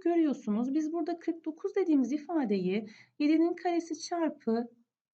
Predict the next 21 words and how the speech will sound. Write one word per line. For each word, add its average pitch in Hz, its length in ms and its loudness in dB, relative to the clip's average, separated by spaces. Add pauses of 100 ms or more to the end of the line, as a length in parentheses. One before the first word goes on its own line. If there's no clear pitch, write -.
yedinin 226 280 0
karesi 285 380 -2
üzeri, 196 320 0
pardon, 180 300 -2
yedinin 233 300 0
karesi 269 360 -6
üzeri 233 200 0
x - 320 -6
şeklinde 208 340 -2
yazabiliriz. 226 600 -2 (400)
Eksi 285 320 -4
iki 311 220 -4
çarpı 311 400 -4
yedi 311 240 0
üzeri 302 440 2
x - 300 -8 (100)
eksi - 380 -6
on 254 320 2
beş 175 260 -2
eşittir 247 480 -2
sıfır 226 500 -4